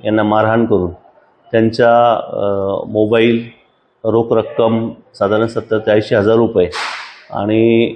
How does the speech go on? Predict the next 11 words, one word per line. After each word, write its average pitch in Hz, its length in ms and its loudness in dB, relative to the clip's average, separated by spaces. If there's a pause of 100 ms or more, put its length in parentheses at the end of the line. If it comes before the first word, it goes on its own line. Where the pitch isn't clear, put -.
(140)
अ, 95 260 0 (520)
गॅस 110 160 0
शेगडी 104 560 0 (640)
आणि 110 220 -2
शेळ्या 110 320 2 (600)
असा - 140 -4
मुद्देमाल 123 580 0
चोरून 117 320 2
घेऊन 101 220 2
गेलेले 90 280 -2
होते. 82 220 -4